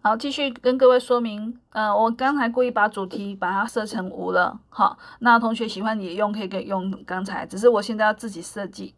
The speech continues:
好，未来你自己可以更熟悉，哈。那这边因为我们刚才有音乐，所以它这边会出现一个选项，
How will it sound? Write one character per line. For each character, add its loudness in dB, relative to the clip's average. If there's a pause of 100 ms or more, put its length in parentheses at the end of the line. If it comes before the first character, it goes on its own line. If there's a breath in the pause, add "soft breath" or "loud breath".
(180)
好， -6 (260 loud breath)
未 6
来 4
你 -6
自 -12
己 -12
可 -12
以 -6
更 -8
熟 -2
悉， -4
哈。 -2 (240 loud breath)
那 4
这 -2
边 -2
因 -6
为 4
我 2
们 -6
刚 -2
才 -2
有 -4
音 -6
乐， -6
所 -2
以 2
它 -2
这 0
边 -2
会 0
出 -6
现 -4
一 -4
个 -2
选 -8
项， -2